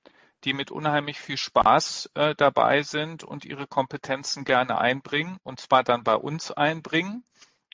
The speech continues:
und nicht bei jemand anders, weil Talente können sich heutzutage den Job aussuchen, sind auch sehr wechselbereit, also so die Identifikation mit Unternehmen oder die Loyalität, die nimmt ja immer stärker ab.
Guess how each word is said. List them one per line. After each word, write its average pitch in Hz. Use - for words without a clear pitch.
und 135
nicht 127
bei 131
jemand 143
anders, 147
weil 120
Talente 127
können 143
sich 135
heutzutage 135
den 123
Job 123
aussuchen, 175
sind -
auch 127
sehr 123
wechselbereit, 165
also 117
so 117
die 120
Identifikation 123
mit 120
Unternehmen 117
oder 113
die 113
Loyalität, 117
die 127
nimmt 120
ja 123
immer 113
stärker 117
ab. -